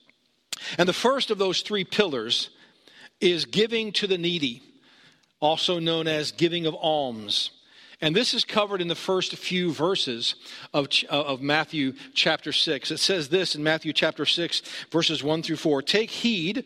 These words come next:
there's that word beware, "that you do not your alms before men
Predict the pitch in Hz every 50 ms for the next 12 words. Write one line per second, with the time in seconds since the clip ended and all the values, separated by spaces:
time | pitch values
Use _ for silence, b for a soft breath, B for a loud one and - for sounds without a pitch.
0 | - - - 147 156 135 147 156 151 143 151 160 160 151 127 156 190 175 139 131
1 | 120 120 160 214 - - _ _ _ _ _ - B B B B B B B B
2 | B 156 156 - - 175 156 135 123 226 254 240 240 240 233 220 180 185 185 185
3 | 196 - - 208 214 233 240 240 240 240 240 196 156 160 196 - - 208 202 190
4 | 190 190 185 170 151 123 110